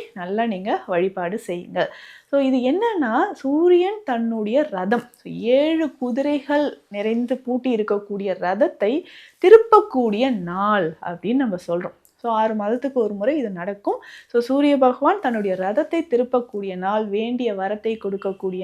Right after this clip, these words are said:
நாள். அதனால சூரிய பகவானை நல்லா மனசுல வேண்டிக்கிட்டு, உங்க உடல்ல என்னென்ன பாதிப்புகள் இருக்கோ, so, எருக்கிலை குளியலுக்கும் இன்னொரு சூட்சமம் என்னன்னா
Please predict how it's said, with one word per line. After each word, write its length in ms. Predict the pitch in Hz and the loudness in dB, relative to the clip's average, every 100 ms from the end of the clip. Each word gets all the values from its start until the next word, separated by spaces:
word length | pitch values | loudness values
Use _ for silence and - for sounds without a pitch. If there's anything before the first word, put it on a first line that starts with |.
| 180 | -8
நாள். 260 | 180 190 185 - - - | -2 -2 -2 -12 -20 -12
அதனால 440 | 190 185 185 208 320 | -8 -6 -6 -4 -2
சூரிய 320 | 233 214 208 | -2 0 0
பகவானை 520 | 196 190 - 185 220 320 | 0 -2 -4 -6 -4 -6
நல்லா 440 | 208 185 202 240 | -6 -8 -6 -6
மனசுல 440 | 202 180 196 196 180 | -6 -8 -10 -8 -6
வேண்டிக்கிட்டு, 560 | 185 190 180 - 208 403 - - _ 208 | -6 -6 -8 -8 -6 -6 -8 -20 _ -8
உங்க 220 | 196 170 175 | -4 -4 -4
உடல்ல 480 | 226 359 403 339 180 180 302 - _ 202 | 2 4 4 4 0 0 -2 -4 _ -2
என்னென்ன 520 | 214 294 415 392 349 277 | 2 2 2 0 2 2
பாதிப்புகள் 640 | 196 202 220 220 208 180 | 2 2 0 -4 -4 -4
இருக்கோ, 220 | 165 160 | -4 -6
so, 140 | - 190 | -6 -4
எருக்கிலை 520 | 202 311 330 359 330 311 | 0 0 2 2 2 -2
குளியலுக்கும் 720 | - 254 285 294 285 392 480 - | -4 0 2 2 2 2 2 2
இன்னொரு 300 | 262 262 254 | 2 2 2
சூட்சமம் 540 | 269 269 277 254 220 | -2 -4 -2 -2 -4
என்னன்னா 440 | 196 196 190 170 | -6 -6 -6 -2